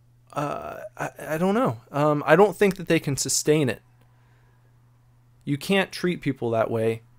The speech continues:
uh, forever and expect your brand to thrive. I think that they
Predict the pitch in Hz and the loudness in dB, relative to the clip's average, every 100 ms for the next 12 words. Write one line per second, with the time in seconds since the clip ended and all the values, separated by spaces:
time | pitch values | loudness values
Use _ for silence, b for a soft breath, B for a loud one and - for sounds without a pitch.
0 | _ - 101 98 98 - - - - - | _ -16 -10 -8 -8 -10 -14 -20 -16 0
1 | 139 151 139 - - _ - 127 117 - | 8 8 8 2 -12 _ -8 -6 -6 -4
2 | - 135 - - - _ _ - 123 110 | 2 4 2 -8 -14 _ _ -6 -4 -4
3 | 117 123 131 123 117 101 - 113 - 117 | 0 2 4 2 0 -4 -8 -10 -6 0
4 | 110 82 - - - b b b b b | 2 0 -6 -16 -20 b b b b b
5 | b b _ _ _ _ _ _ _ - | b b _ _ _ _ _ _ _ 0
6 | 131 131 151 143 123 147 170 156 | 2 4 2 0 0 4 6 4